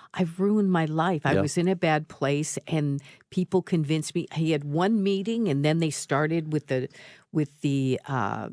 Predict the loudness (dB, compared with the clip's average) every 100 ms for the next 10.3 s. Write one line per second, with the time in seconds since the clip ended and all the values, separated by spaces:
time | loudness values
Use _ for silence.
0 | 4 6 8 6 8 8 8 8 6 6
1 | 6 6 6 4 4 6 8 8 6 0
2 | -18 -6 0 0 4 4 6 4 4 2
3 | 4 4 4 4 2 0 0 -2 -2 0
4 | 2 2 -2 0 -2 2 0 0 -2 -2
5 | -2 -2 -2 -2 0 2 0 2 0 2
6 | 0 0 -2 0 -2 -2 0 0 0 -2
7 | -2 -2 0 -2 -4 -8 -6 -2 -2 -4
8 | _ -20 -20 -14 -14 -8 -2 0 0 -4
9 | -4 0 0 2 2 2 0 -2 0 2
10 | 2 0